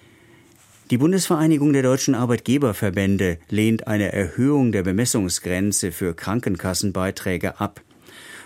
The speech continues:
Hauptgeschäftsführer Kampeter sagte der Funke Mediengruppe, dies käme einer satten Steuererhöhung auf Arbeit gleich. Einfach nur nach mehr Geld zu rufen, helfe nicht weiter.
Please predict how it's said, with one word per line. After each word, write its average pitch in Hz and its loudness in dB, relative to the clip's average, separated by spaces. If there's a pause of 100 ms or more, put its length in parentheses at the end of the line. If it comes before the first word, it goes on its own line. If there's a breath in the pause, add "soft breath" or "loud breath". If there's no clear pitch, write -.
Hauptgeschäftsführer 110 0
Kampeter 110 -2 (200)
sagte 98 -2
der 87 0
Funke 110 -2
Mediengruppe, 104 0 (420 loud breath)
dies 117 0
käme 113 0
einer 95 0
satten 104 -2
Steuererhöhung 92 0
auf 71 -6
Arbeit 92 -4
gleich. 92 -4 (540 loud breath)
Einfach 139 0
nur 127 2
nach 101 0
mehr 107 0
Geld 110 0
zu 156 0
rufen, 123 0
helfe 98 -2
nicht 90 -2
weiter. 92 -2